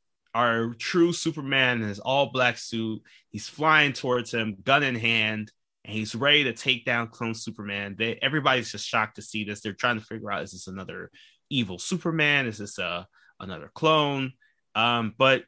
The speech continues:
Lois seems to be the only one to kind of sense that maybe this is the, the real deal,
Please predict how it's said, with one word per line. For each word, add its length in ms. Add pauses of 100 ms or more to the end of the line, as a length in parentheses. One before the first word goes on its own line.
(120)
Lois 420
seems 240
to 40
be 120
the 120
only 140
one 160
to 100
kind 360
of 80
sense 260
that 120
maybe 300
this 240
is 220
the, 340
the 100
real 240
deal, 440